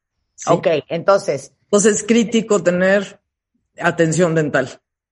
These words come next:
Speaker 2: Exacto. Entonces, a ver, pero me encanta. Uno, puedes perder los dientes porque
Speaker 1: Sí.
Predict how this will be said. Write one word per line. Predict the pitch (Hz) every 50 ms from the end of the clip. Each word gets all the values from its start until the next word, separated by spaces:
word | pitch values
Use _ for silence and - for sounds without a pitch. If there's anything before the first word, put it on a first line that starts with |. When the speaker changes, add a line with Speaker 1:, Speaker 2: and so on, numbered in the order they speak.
| _ _
Speaker 2:
Exacto. | 175 170 - - 156 143 139 - - 156
Entonces, | 156 170 147 - 208 180 208 196 -
a | 196 175
ver, | 180 175 160
pero | - 180 160 165
me | 170 180
encanta. | 170 170 190 190 190 175 - 151 123 - - _ _ _ _ _ _ _
Uno, | - 220 220 208 175 135 117 - - _ _ _ _
puedes | - 208 208 220 220 233 233 - - - _ - - _ _ - 147
perder | - 175 160 165 165 180 175 175
los | 180 180 151
dientes | 160 175 170 160 160 151 - 196 277 - - - - _ _
porque | - 156 147 139 - - 165 151 143 139 -
Speaker 1:
Sí. | -